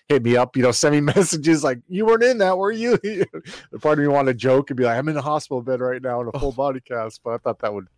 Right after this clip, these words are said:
Speaker 1: be a little too dark humor, you know? So, but yeah, unfortunately, there's, uh, people in my neighborhood here who, um, like, uh, some lady's, uh, daughter-in-law just totaled her car. Thankfully, she's okay. And some lady's husband,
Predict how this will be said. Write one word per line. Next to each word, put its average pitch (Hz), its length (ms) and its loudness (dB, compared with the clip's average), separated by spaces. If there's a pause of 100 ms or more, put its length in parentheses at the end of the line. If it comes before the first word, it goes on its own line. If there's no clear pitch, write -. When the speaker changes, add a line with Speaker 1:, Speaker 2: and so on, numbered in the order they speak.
(380)
Speaker 1:
be 117 80 -2
a - 20 -4
little 117 160 2
too 117 160 -6
dark 107 300 0
humor, 107 360 -8
you 101 120 -12
know? 104 240 -10
So, 92 400 -12
but 131 100 0
yeah, 147 340 4
unfortunately, 147 560 0
there's, 117 280 0
uh, 104 200 0 (460)
people 165 140 -8
in - 20 -4
my 123 100 0
neighborhood 139 420 0
here 104 280 -6
who, 107 340 -8
um, 95 380 -12 (300)
like, 104 180 -10
uh, 95 340 -8
some 113 240 -8
lady's, 110 400 -4
uh, 92 280 -4 (260)
daughter-in-law 107 680 2 (280)
just - 180 -8
totaled 117 340 0
her 92 120 -6
car. 110 400 0
Thankfully, 113 340 -2
she's 101 200 -10
okay. 110 260 -4
And 101 120 -4
some 110 200 -6
lady's 104 280 -6
husband, 107 480 -2